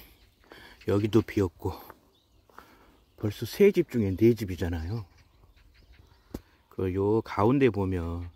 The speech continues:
양 집 사이에 기아집 하나 있잖아요. 저기도 비었어요. 그리고 이제 이쪽에 보면 앞에 집이 있고 뒷집이 있어요.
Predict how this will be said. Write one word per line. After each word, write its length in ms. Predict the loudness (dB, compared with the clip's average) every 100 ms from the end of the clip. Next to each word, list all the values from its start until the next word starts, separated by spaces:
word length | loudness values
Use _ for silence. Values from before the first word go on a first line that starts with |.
| -4
양 240 | -2 -2 -4 _
집 180 | -8 -8
사이에 380 | -4 0 2 0
기아집 440 | 0 0 0 -2
하나 200 | -4 -4
있잖아요. 480 | -4 -8 -8 -8 -10 -16 _ _ _ _ _
저기도 440 | -18 -6 -2 0 -2
비었어요. 540 | -6 -8 -10 -12 -16 -18 _ _ _ _ _ _ _ _ _ _ _ _ _ -20 -20 _ _ -20 -20 _ _ -20 -20 -8 -8 -8 -20 _ _
그리고 600 | -12 -10 -10 -8 -6 -6 -8 -14 _ -20
이제 220 | -12 -8
이쪽에 380 | -8 -2 0 2
보면 680 | 0 -2 -2 -2 -4 -6 -8 -16 _ _ _ _ -20 -20 -20 -14
앞에 320 | -6 -4 0 0
집이 320 | 0 -4 -4
있고 220 | -6 -6
뒷집이 520 | -6 -10 -8 -6 -4
있어요. 560 | -4 -4 -2 0 -2